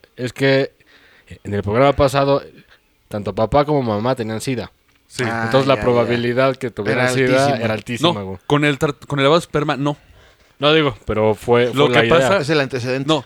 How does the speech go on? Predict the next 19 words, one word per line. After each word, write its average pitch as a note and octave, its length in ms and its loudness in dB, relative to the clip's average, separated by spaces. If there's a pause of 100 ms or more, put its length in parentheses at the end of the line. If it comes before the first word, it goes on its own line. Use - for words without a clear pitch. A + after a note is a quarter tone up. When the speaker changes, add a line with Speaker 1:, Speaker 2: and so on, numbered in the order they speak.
Speaker 2:
él E3 220 -2
lo D3+ 120 0
que C#3+ 120 -4
Speaker 1:
El - 20 2
Speaker 2:
pasa D3+ 140 2
Speaker 1:
antecedente, D3+ 400 2
pues. C#3+ 260 -4
Speaker 2:
Sí, - 160 -2
el D3 120 2
antecedente. C#3+ 360 -6
Lo, A#2+ 180 -4
pero B2 240 -4
lo B2 120 -2
que B2+ 200 -2
Jianke E3 400 -4
quería C#3 240 -4
hacer D3+ 300 -6
era, D3 260 -6 (400)
Jian G3 260 -4